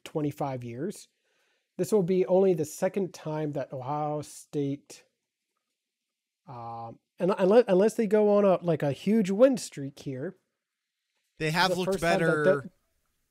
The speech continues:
Speaker 1: yeah, they,
Speaker 2: Better.
Speaker 1: they,
Speaker 2: Not, not
Speaker 1: yeah,
Speaker 2: good.
Speaker 1: this,
Speaker 2: Better.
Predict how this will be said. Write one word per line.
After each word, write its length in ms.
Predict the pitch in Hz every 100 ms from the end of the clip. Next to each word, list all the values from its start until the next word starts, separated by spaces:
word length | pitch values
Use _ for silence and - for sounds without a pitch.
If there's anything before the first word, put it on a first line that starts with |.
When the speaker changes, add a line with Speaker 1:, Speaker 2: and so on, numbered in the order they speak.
| _ _ _ _ _ 240 - _ _ -
Speaker 1:
yeah, 160 | 185
they, 60 | 160
Speaker 2:
Better. 500 | 190 185 139 131 147 - _
Speaker 1:
they, 180 | 165 156
Speaker 2:
Not, 280 | 160 175 -
not 160 | 196 202
Speaker 1:
yeah, 60 | 180
Speaker 2:
good. 340 | 208 196 143
Speaker 1:
this, 160 | 165 175 _ _ _ _ _ _ _ _ _ _ _
Speaker 2:
Better. 480 | 185 180 135 139